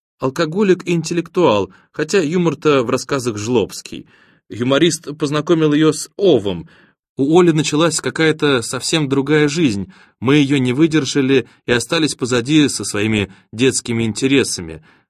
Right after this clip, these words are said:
Она резко повзрослела. Помню, привела нас в какой-то подвал к Савелию Погонщикову. Иконы, картины, мистика, водка.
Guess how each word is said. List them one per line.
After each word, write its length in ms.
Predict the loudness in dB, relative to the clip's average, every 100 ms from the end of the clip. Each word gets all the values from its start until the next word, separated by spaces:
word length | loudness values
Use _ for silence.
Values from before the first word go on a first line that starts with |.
| _
Она 340 | -6 -4 -4 -4
резко 360 | -2 -4 -6
повзрослела. 920 | -8 -6 -4 -4 -6 -2 0 0 -4 -14 _ _ _
Помню, 540 | 2 2 4 2 2 0
привела 420 | 0 2 2 2
нас 180 | -2 -4
в 40 |
какой-то 380 | -4 0 0 -2
подвал 580 | -4 -4 0 2 2 -2 _ _
к 80 | -6
Савелию 480 | -2 2 2 2
Погонщикову. 960 | 2 0 2 2 2 -4 -10 -12 -14 -14 _ _ -14
Иконы, 560 | -8 0 2 2 0
картины, 640 | -4 -8 -6 -2 -2 0
мистика, 580 | -2 -2 -4 -6 -10 -10
водка. 560 | -2 0 0 -2 -2